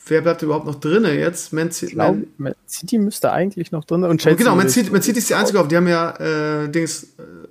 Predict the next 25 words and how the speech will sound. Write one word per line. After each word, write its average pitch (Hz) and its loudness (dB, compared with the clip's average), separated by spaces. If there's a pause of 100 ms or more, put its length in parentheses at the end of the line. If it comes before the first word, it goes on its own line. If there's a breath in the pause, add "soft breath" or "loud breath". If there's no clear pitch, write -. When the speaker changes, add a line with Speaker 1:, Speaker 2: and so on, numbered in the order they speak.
Speaker 1:
warte - -16
mal, 135 -6
wie 139 -6
haben 151 -6
die 151 -6
rausgehauen? 165 -8 (520 loud breath)
Das 190 2
ist 202 -8
die, 202 -6
die 185 0
einzige 220 0
Hoffnung, 180 -2
weil, 151 2
äh, 156 -2
Chelsea 190 -2
wird 175 0
gegen 165 -2
Bayern 180 0
nach 175 -2
dem 170 0
null 175 4
drei 175 2
zu 175 -6
Hause 180 0
ausscheiden. 196 -4